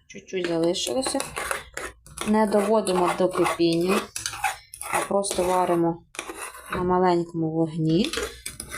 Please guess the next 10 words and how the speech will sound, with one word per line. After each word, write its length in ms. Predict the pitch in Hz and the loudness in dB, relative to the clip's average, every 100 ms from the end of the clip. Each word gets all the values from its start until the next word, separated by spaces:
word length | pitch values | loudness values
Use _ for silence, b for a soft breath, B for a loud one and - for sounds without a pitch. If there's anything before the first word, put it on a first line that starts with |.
| - _ - - - - - - - - | -14 _ -14 -12 -12 -16 -14 -12 -12 -14
Поки 240 | 233 214 | -8 -2
розтало 560 | 208 196 - 185 175 175 | 0 0 0 2 2 2
масло, 500 | 202 277 330 - - | 2 2 0 -4 -6
цукор 580 | - - 247 262 262 | -6 -4 -4 -2 0
розтав. 540 | 247 240 - 240 233 226 - - - - - - - - - - - - - - - - - - - _ _ - - - - - - - - - - - - _ _ _ _ _ _ - - _ | 0 0 0 0 0 -2 -4 -4 -6 -8 -6 -6 -8 -14 -12 -6 -6 -6 -8 -8 -8 -16 -14 -10 -12 _ _ -12 -8 -6 -6 -6 -10 -12 -12 -14 -20 -20 -20 _ _ _ _ _ _ -20 -20 _
Ось 240 | - 240 - | -12 -10 -10
така 340 | 226 - 190 | -12 -10 -6
от 200 | 190 - | -6 -8
помадка 500 | 190 185 180 - - | -6 -4 -4 -4 -4
виходить. 680 | 180 175 - 285 302 277 988 | -4 -6 -4 -4 -4 -8 -14